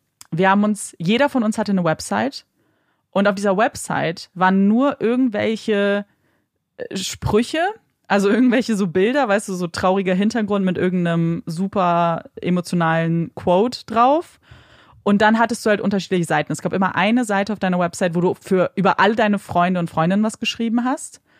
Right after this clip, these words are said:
Du hast dann immer so Texte geschrieben. In dieser Schreibart, möchte ich nochmal kurz dran erinnern, an jede Freundin irgendwas voller Insider. Erstmal so, "Hallo,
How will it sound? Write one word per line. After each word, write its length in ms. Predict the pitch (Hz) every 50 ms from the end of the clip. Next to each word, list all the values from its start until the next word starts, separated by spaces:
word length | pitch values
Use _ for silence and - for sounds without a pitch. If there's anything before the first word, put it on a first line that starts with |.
| _
Du 60 | _ 170
hast 120 | 175 -
dann 80 | 196 180
immer 120 | 190 190
so 80 | 190 175
Texte 320 | - 196 185 - - 170
geschrieben. 480 | 165 151 - - 156 160 165 185 202 - _ _
In 260 | - 185 214 220 202 180
dieser 340 | 185 196 240 233 226 214 214
Schreibart, 800 | - - - 190 190 185 - - - 135 139 139 143 - - -
möchte 220 | 151 147 - - 151
ich 60 | 143
nochmal 160 | 151 147 147
kurz 220 | - - 156 -
dran 100 | - 156 151
erinnern, 400 | 147 - 156 160 170 190 220 214 - - - - - _ _ _ _ _ _
an 240 | 175 185 190 190
jede 420 | 196 185 147 170 214 233 262 285 285
Freundin 480 | - - - 233 202 180 175 160 156 - -
irgendwas 680 | 247 262 277 294 262 269 196 160 143 139 - - - -
voller 420 | - - 240 247 262 294 285 -
Insider. 640 | - 175 170 - - - 160 156 160 170 185 220 247 -
Erstmal 260 | - 180 - 190 175
so, 180 | 165 185 185 190
"Hallo, 460 | 269 269 247 202 170 156 156 156 -